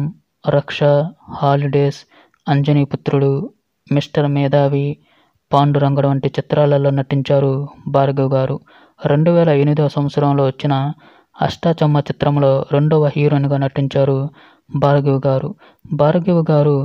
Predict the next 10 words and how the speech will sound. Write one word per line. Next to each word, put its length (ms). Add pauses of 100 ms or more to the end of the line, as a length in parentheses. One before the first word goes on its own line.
(260)
ప్రవీణ్ 380
కుమార్ని 460 (340)
వివాహం 420
చేసుకున్నారు. 680 (420)
ఒక 160 (640)
బాబు 280 (100)
ఉన్నారు. 320 (260)
So 160 (100)
ఇది 200
ఫ్రెండ్స్ 340